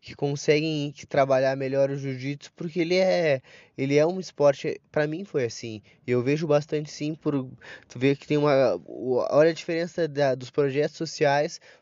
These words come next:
pras academias, assim, que, que, sei lá, que criam alguns alunos,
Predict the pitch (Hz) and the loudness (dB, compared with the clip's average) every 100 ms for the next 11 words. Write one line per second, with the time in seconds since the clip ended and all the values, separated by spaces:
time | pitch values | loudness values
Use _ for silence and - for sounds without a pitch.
0 | _ 139 151 147 151 147 147 151 151 135 | _ -2 0 -2 -2 -2 -2 -2 0 0
1 | 117 123 131 127 - 120 - - _ _ | -2 -4 -6 -8 -6 -8 -8 -20 _ _
2 | - _ _ - 127 131 - _ - 131 | -20 _ _ -2 2 2 0 _ -6 -2
3 | 139 143 123 120 131 131 131 135 127 110 | -2 0 0 0 2 2 2 -2 -6 -10